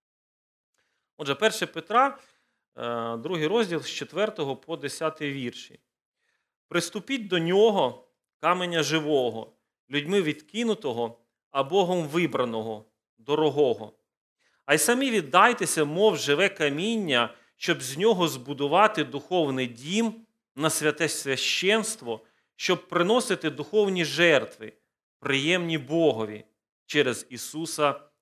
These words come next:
Христа. Бо в Письмі стоїть: ось я кладу в Сіоні камінь наріжний,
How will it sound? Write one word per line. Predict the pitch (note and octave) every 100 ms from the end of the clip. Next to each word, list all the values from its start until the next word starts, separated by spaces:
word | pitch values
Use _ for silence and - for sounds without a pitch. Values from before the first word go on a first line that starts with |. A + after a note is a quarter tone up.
| _
Христа. | - D3+ - - E3+ A#2 E2+ - _ _ _ _ _ _ _ _ _
Бо | D#3
в | F#3
Письмі | A#3 A3 C4 C4
стоїть: | - A#3+ A#3+ A3 C3 - _ _ -
ось | G3+ A3 -
я | C3 C3 G#3 G#3+
кладу | - D#3 D3+ A3+
в |
Сіоні | - - E3 A3+ G3
камінь | D3+ F3+ F#3+ E3+ D#3
наріжний, | D3 C#3 A#2 A2 C#3 G3+ G#3+ D3+